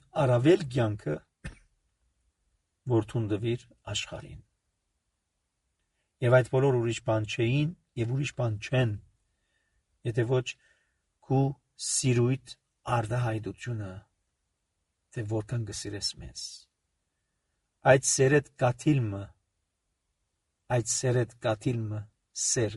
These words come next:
կաթեցուր։ Մեզ մեն յուրաքանչյուրին հոգի մեջ, որտեղ գարիք ունենք։ Մանավանդ այդ սերդ կաթիլմը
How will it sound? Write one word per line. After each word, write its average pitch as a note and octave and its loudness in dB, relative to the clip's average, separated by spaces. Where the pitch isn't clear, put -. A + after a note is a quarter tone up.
կաթեցուր։ - -8
Մեզ A2+ -4
մեն A#2 2
յուրաքանչյուրին A2+ -4
հոգի G#2+ -10
մեջ, - -12
որտեղ G#2 -4
գարիք G#2+ -4
ունենք։ F#2+ -16
Մանավանդ C#3 4
այդ C#3+ 0
սերդ C3+ 4
կաթիլմը B2+ -2